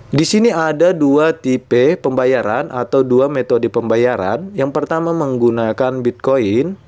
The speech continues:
dan yang keduanya menggunakan PayPal.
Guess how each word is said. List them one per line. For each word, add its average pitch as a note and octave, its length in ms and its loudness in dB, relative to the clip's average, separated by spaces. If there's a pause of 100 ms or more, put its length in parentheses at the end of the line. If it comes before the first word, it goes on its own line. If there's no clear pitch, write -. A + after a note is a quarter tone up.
(1300)
dan D#3+ 240 0
yang E3+ 80 -2
keduanya C#3 480 0
menggunakan A#2 720 -2
PayPal. C3 480 -2